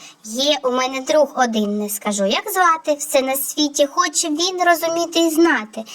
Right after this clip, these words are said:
Всіх запитує цей дивак: що, чому, навіщо, як? Все вірно, ви розумнички, це чомусик.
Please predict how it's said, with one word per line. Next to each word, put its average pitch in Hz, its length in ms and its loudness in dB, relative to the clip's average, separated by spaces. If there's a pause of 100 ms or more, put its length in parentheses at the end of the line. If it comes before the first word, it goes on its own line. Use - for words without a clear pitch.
(200)
Всіх 359 420 -2
запитує 277 680 2
цей 254 440 0
дивак: 254 560 -2
що, - 460 0
чому, 370 520 2
навіщо, 330 720 0
як? 359 440 2 (1400)
Все 427 200 -6
вірно, 294 500 0
ви 349 120 0
розумнички, 302 840 -2
це - 120 -6 (160)
чомусик. 415 1120 2